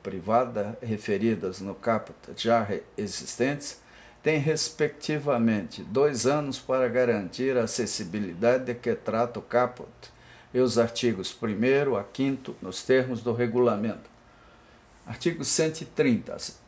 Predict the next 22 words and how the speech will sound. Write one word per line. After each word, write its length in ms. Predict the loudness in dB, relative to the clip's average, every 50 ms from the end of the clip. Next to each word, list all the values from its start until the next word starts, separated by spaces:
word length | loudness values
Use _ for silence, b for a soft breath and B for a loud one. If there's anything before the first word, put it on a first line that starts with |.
| -14 -8
informações 840 | -8 -6 -4 -2 0 0 0 0 0 -2 -2 0 0 0 0 0 0
essenciais 680 | -2 0 0 -2 -2 -2 -2 0 4 4 4 4 4 2
sobre 260 | 0 0 -2 -2 -2
produtos 540 | -2 0 0 2 2 2 0 0 -2 -4 -8
e 80 | -6
serviços 640 | -4 -2 0 0 0 2 2 0 0 0 -6 -10 -6
nas 240 | -6 -6 -4 -2 0
áreas 300 | 0 0 0 0 -4 -6
de 100 | -8 -10
cultura, 640 | -8 -8 -8 -8 -8 -8 -4 -2 0 2 2 0 0 -4 B B B B B B
desporto, 680 | -12 -10 -10 -10 -6 0 4 4 4 4 2 -8 -16 -14 -8
turismo 640 | -4 -2 2 2 4 4 4 2 0 -4 -12 -14 -16 -16 B B B B B B B B B -14 -6 -2
e 100 | 0 2
lazer 560 | 2 2 2 0 0 2 4 4 4 4 2
deverão 540 | 2 -2 -2 0 0 0 0 0 0 -2 -4
ter 400 | -4 -2 0 2 2 2 0 -2
versões 920 | -2 -2 -2 -2 -2 -4 -4 -2 0 0 2 2 0 0 -2 -6 -8 -6 -4
adequadas 680 | -2 -2 0 2 2 0 2 2 0 0 0 0 -2 -2
às 160 | -2 -2 -2 -4
pessoas 440 | -6 -6 -4 0 2 2 2 0
com 220 | -2 -4 -4 -4 -2
deficiência. 800 | -2 -2 -4 -4 -4 -6 -4 -2 -2 -4 -4 -6 -8 -10 -10